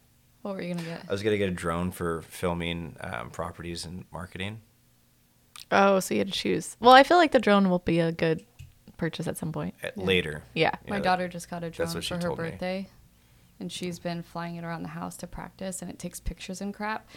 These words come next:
Speaker 1: And I was, 'cause I was looking on their
Speaker 2: <laughs>
Speaker 1: phone,
Speaker 3: That's
Speaker 1: and I was
Speaker 3: fucking
Speaker 1: like, "What
Speaker 3: creepy,
Speaker 1: are
Speaker 3: but
Speaker 1: these
Speaker 3: okay.
Speaker 1: random fucking pictures on here?" It's
Speaker 2: Yeah.
Speaker 1: from their drone.
Speaker 2: Yeah, no, they're pretty cool.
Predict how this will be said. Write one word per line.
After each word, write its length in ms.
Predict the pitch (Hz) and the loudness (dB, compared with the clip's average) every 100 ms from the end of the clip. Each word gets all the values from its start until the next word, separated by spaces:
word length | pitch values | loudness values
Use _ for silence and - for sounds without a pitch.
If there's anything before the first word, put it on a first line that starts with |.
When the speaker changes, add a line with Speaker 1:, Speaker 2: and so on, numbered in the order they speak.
| - - | -20 -2
Speaker 1:
And 100 | 220 | 0
I 40 | |
was, 100 | 214 214 - | 2 0 0
'cause 160 | 254 | 4
I 120 | 269 269 | 6 8
was 80 | |
looking 260 | 240 156 - | 12 12 12
on 160 | 320 302 | 12 12
their 160 | 294 | 10
Speaker 2:
<laughs> 80 | - | 10
Speaker 1:
phone, 720 | 143 - 302 415 240 208 226 | 10 12 12 12 10 8 6
Speaker 3:
That's 100 | - | 8
Speaker 1:
and 400 | 208 208 - 190 | 10 10 10 10
I 40 | - | 10
was 80 | |
Speaker 3:
fucking 20 | 180 | 8
Speaker 1:
like, 100 | 165 | 6
"What 60 | 240 | 6
Speaker 3:
creepy, 160 | - 185 | 6 8
Speaker 1:
are 60 | |
Speaker 3:
but 120 | 175 | 8
Speaker 1:
these 80 | 175 | 6
Speaker 3:
okay. 140 | - 220 | 6 6
Speaker 1:
random 340 | 226 277 294 | 4 4 2
fucking 460 | 285 254 254 247 202 | 0 -6 -4 -6 -6
pictures 520 | 202 226 - 370 269 | -10 -10 -10 -8 -4
on 180 | 190 175 | -2 -2
here?" 340 | 185 170 160 | -2 -4 -4
It's 140 | 175 175 | 0 2
Speaker 2:
Yeah. 60 | - | 2
Speaker 1:
from 80 | |
their 140 | 202 180 | 0 -2
drone. 420 | 180 165 147 185 - - | -2 -4 -4 -8 -12 -2
Speaker 2:
Yeah, 280 | - - - - | 0 0 -2 -8
no, 140 | 92 85 | -6 -6
they're 80 | 87 | -4
pretty 200 | 85 76 | -6 -8
cool. 220 | - 50 | -10 -12